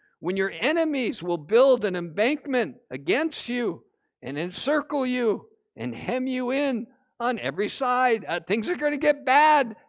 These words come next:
for you because of your missing the, the gift that God had put in front of you. Uh, they will dash you to the ground, you and the children within your walls.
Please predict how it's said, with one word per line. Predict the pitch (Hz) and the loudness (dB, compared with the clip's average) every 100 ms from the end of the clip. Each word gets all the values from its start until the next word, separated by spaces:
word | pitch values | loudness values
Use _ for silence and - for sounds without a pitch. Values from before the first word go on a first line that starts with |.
| _ | _
for | 285 | -2
you | 277 285 269 214 | 0 0 -2 -2
because | 190 202 - 262 202 | -6 -8 -2 -2 0
of | 294 196 | -2 0
your | 214 220 202 208 - _ _ | 2 4 2 -2 -16 _ _
missing | 156 214 247 - 240 226 160 - _ _ - | -6 -2 0 0 -2 -2 -6 -12 _ _ -16
the, | - 170 180 - _ | -12 -10 -12 -14 _
the | 165 | -8
gift | 147 156 254 254 - | -6 0 2 2 0
that | 190 156 | -4 -2
God | 175 190 208 214 | 0 0 0 -2
had | 180 160 143 _ _ _ | -4 -6 -6 _ _ _
put | - 117 | -12 -8
in | 185 185 | -8 -4
front | 233 233 | -2 0
of | 233 226 | 0 2
you. | 226 220 196 - _ _ - | 4 4 2 -6 _ _ -14
Uh, | 156 147 _ - | -12 -12 _ 0
they | 180 226 | 4 6
will | 269 | 4
dash | 185 196 247 202 - | 4 4 4 2 0
you | 254 | -4
to | 226 | -2
the | 220 | -2
ground, | 196 208 240 240 226 175 123 _ _ - | 2 2 4 2 -2 -6 -16 _ _ -10
you | 147 240 285 | -4 0 0
and | 226 185 | 0 -4
the | |
children | - - 240 233 208 185 | -4 2 2 2 -2 -4
within | 147 175 220 | -4 0 2
your | 196 160 | 0 -2
walls. | 160 202 220 202 214 - | 2 4 6 4 0 -10